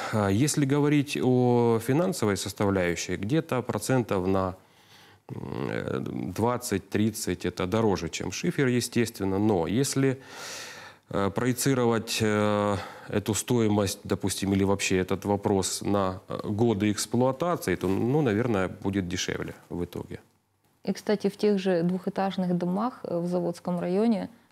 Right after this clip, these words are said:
Speaker 2: э, тоже выполняются такие ремонты, да? Меняется на металлочерепицу.
Speaker 1: М,
Speaker 2: В-,
Speaker 1: ну,
Speaker 2: все
Speaker 1: не,
Speaker 2: районы
Speaker 1: не зави-, да,
Speaker 2: захватываете?
Speaker 1: независимо
Speaker 2: Мгм.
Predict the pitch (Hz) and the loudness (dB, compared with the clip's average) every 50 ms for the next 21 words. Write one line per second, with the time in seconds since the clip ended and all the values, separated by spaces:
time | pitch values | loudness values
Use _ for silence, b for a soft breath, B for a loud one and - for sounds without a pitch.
0 | _ _ - 180 180 175 175 170 - - 175 175 - _ _ - 190 214 208 208 | _ _ -8 -6 -4 -2 -2 -2 -2 -4 -6 -6 -10 _ _ 0 0 2 2 2
1 | 180 175 - 175 175 170 - 175 175 - - 180 - - - - _ - 185 175 | 0 0 -2 -2 -4 -2 -2 -2 -2 -2 -4 -6 -8 -12 -18 -10 _ -2 0 0
2 | 175 175 175 170 170 170 175 170 185 226 247 214 190 185 180 170 - - 185 175 | 0 0 -2 -4 -4 -4 -4 -4 -2 0 0 0 0 0 -2 -2 -2 -2 -2 -2
3 | 175 175 175 180 175 175 175 - - 180 180 180 - - - - - - - _ | -2 -2 -2 -2 -2 -2 -2 -2 -2 -2 -2 -2 -4 -8 -10 -10 -12 -14 -14 _
4 | _ _ - - - - - - 50 50 50 - - - - - - - - - | _ _ -12 -12 -10 -8 -8 -8 -8 -8 -8 -6 -6 -8 -6 -6 -6 -6 -4 -2
5 | - 110 113 123 131 123 - - 262 311 254 208 180 180 180 123 139 143 143 151 | 0 2 4 4 4 4 4 4 4 4 4 4 4 4 4 4 4 2 2 2
6 | 151 147 120 131 120 110 110 98 92 98 113 139 151 139 151 151 156 160 131 - | 2 2 2 2 2 2 2 2 2 2 2 2 4 4 4 4 4 2 2 2
7 | 123 117 113 113 113 | 2 2 2 4 4